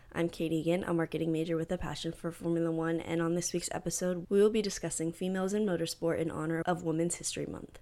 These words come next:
We'll also be preparing for Saudi Arabia, which will take place this weekend. Formula One has been and still is a male-dominated sport since its debut season in nineteen fifty,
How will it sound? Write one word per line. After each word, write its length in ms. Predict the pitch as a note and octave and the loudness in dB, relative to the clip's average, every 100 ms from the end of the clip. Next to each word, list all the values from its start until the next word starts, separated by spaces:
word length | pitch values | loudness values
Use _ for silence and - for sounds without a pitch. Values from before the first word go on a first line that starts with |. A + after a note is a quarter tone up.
| - - | -20 -2
We'll 140 | G3 | 4
also 300 | - F3+ - | 6 4 2
be 100 | G3+ | 0
preparing 400 | G3+ G#3 F#3 F3+ | 0 0 2 0
for 140 | F3+ F3+ | -2 -4
Saudi 300 | - E3 E3 | -2 -2 2
Arabia, 520 | E3 F#3+ A3 A3 A3+ - | 2 2 2 2 2 -2
which 160 | F3 | -6
will 80 | D#3+ | -4
take 240 | E3+ D3 | -4 -4
place 220 | - D#3+ - | -4 -6 -4
this 180 | - | -6
weekend. 460 | - - - - - - - - | -6 -8 -10 -10 -14 -18 -20 -20
Formula 420 | - - A#3 C#4+ D4+ | -12 -2 4 4 4
One 280 | G#3+ F#3 | 2 0
has 260 | F3+ E3+ E3+ | 0 0 0
been 240 | F3 F3 | 0 2
and 320 | F3 E3 D#3+ D#3+ | 2 0 0 0
still 260 | - F3 | 4 4
is 200 | D#3+ D#3+ | 4 2
a 40 | E3+ | 2
male-dominated 800 | D#3+ E3 D#3+ D3+ D#3 D#3 E3 - | 2 2 0 -2 0 -2 -2 -4
sport 360 | - D#3 D#3+ | -2 -2 -2
since 260 | - D#3+ D3+ | -2 -4 -2
its 220 | D3+ - | -4 -2
debut 340 | D#3 D3+ D#3 | -2 0 -2
season 420 | D3+ - D#3 E3 E3+ | -2 -4 0 2 2
in 120 | D3+ | 0
nineteen 380 | D3+ E3 D#3+ D3+ | -2 -2 -2 -2
fifty, 520 | D#3 D#3 E3+ G#2 | -2 -4 -2 -2